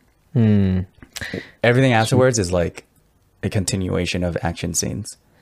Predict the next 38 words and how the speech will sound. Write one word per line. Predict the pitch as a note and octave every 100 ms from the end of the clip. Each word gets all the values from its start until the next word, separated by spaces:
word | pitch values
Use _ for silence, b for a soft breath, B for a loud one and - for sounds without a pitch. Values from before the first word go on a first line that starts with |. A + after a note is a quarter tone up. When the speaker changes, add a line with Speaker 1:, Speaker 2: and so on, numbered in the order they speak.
| b b b
Speaker 1:
Yeah, | A#2 G#2 G2 G2
it's | C3+ G#2+
true. | - G2 F#2+
And | F#2+ G2
it | G2+
looks | G#2+ G#2+
like | G2+
everything | G2+ G2 F#2
else | F2+ F#2
is, | G#2+
like, | F#2 F#2+
mainly, | G2+ F#2+ F#2
like, | G2 G#2 - _
indie | G#2 G#2 G#2+ G#2
films | A2 G#2 G#2+ G#2
that | G#2 G2 - _ _ _ _ _ _ _ _ -
could | - A#2
be | A2
good. | G#2+ G#2+ G#2+ - -
I'm | C#3+
just | B2 F#2+
looking | F2+ F#2+
them | E2
up, | -
you | -
know? | A2 A#2+
But, | A#2 F2+ B B B
like, | A#2+ A2 - _ - - -
Speaker 2:
Oh, |
yeah, | F#2+ F2
just | E2+ F#2+
pull | G#2+
up | F#2
the | F#2+
twenty | - G2 F#2 F2+
twenty-three, | - F#2+ F2+ F#2 F#2 F#2 F2+ F#2+ B2+
Speaker 1:
<laughs> | -
Yeah. | C3+